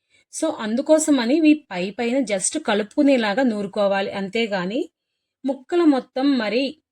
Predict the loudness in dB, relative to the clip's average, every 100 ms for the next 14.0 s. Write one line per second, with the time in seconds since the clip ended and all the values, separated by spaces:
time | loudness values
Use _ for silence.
0 | _ _ _ _ _ -10 -6 -4 0 2
1 | 2 0 0 -2 -2 -2 -4 -6 -10 -12
2 | _ _ -14 -6 -2 -2 -2 -8 -6 -6
3 | -8 -18 _ _ _ _ _ _ _ _
4 | _ _ _ _ _ -10 -6 -4 -2 -2
5 | -2 -4 -2 0 2 2 -2 _ _ -12
6 | -8 -8 -8 -8 -8 -6 -8 -10 -12 -8
7 | -4 -4 -2 -2 -2 -4 -4 -2 -4 -6
8 | -8 -10 -6 -6 -4 -4 -2 -2 -4 -6
9 | -6 -8 -8 -10 _ _ _ _ -10 -8
10 | -6 -4 -4 -4 -4 -4 -4 -4 -2 -4
11 | -6 -8 -6 -6 -6 -8 -8 -10 -8 -8
12 | -10 -10 -6 -6 -4 -6 -6 -8 -10 -10
13 | -8 -6 -6 -6 -6 -8 -10 -10 -6 -6